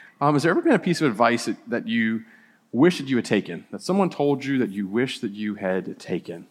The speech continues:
right? Maybe it was, you know, you wanted to, I don't know, you should go s-,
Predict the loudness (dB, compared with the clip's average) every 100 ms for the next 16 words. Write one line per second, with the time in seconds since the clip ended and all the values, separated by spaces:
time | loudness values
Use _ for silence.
0 | -12 -12 -12 _ _ _ -4 -2 0 0
1 | -2 -2 2 4 6 4 2 -8 -12 -8
2 | -6 -4 -8 -10 _ _ _ _ -8 -6
3 | -4 0 2 2 4 4 6 4 2 -14
4 | _ _ -4 -2 -2 -2 2 4 6 4
5 | -2